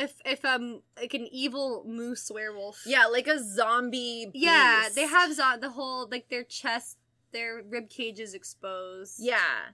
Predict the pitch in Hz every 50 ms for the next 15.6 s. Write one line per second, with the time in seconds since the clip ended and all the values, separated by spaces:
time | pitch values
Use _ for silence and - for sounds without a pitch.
0 | _ _ _ _ _ _ - - 262 262 269 302 453 - - 233 240 254 254 262
1 | - 285 254 - - - 254 233 226 226 220 214 208 202 - - 202 220 214 170
2 | 208 214 220 214 - - - 220 214 214 208 214 - - - 233 233 226 - -
3 | 214 214 214 220 220 202 202 196 196 202 208 208 208 208 208 208 208 208 208 -
4 | - 294 277 294 359 359 - 403 370 359 302 247 311 302 - 285 240 240 233 240
5 | 233 254 - - - 196 190 190 185 175 180 180 190 214 - 277 403 453 359 247
6 | 233 208 302 381 - - 339 427 427 311 226 196 - 202 196 180 156 185 180 185
7 | 180 175 165 _ _ - 165 170 - - 180 170 165 165 - - - - - -
8 | - - _ _ - 214 - - 220 208 233 202 220 226 226 208 233 240 220 233
9 | 233 208 208 208 - 202 180 175 175 180 180 - - - - - 247 240 196 190
10 | 220 208 214 _ - 196 233 220 196 - - 196 196 190 190 - 185 165 170 170
11 | 156 175 165 156 160 165 165 165 156 147 143 160 165 185 180 _ _ - 185 185
12 | - - - - - 269 262 262 - 269 277 277 - - 427 440 - - 226 214
13 | 269 - - 262 - - - 302 294 302 - - 277 269 269 254 247 233 226 220
14 | 214 214 214 214 202 - - 427 480 - 466 311 226 - - 254 277 208 147 160
15 | - - - - - - 262 - - 311 302 240